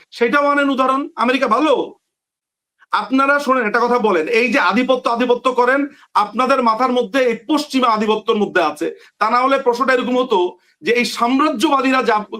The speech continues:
প্রশ্নটা এমন হতো যে সাম্রাজ্যবাদীরাও তো ওদেরকে সাপোর্ট দিচ্ছে, তখন উত্তর প্রশ্নটা ভালো হতো। দেখেন আপা, একটা কথা বলি,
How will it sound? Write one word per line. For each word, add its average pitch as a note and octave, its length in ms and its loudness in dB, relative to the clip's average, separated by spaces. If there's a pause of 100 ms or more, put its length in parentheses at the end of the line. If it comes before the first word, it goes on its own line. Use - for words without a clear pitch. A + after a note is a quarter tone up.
(140)
প্রশ্নটা A#3+ 340 0
এমন B3+ 200 2
হতো F#3 300 0 (200)
যে F#3+ 100 -2
সাম্রাজ্যবাদীরাও C#4+ 1120 0
তো B3 340 0 (220)
ওদেরকে A#3 260 0
সাপোর্ট F#3+ 340 -2
দিচ্ছে, D#3+ 260 -4
তখন A#3 320 -2 (520)
উত্তর B3+ 280 -2
প্রশ্নটা A#3 380 0
ভালো D#3+ 260 2
হতো। D#3 120 -4
দেখেন F3+ 200 2
আপা, A#3+ 180 0
একটা F3+ 200 0
কথা E3 100 0
বলি, C#3 340 -6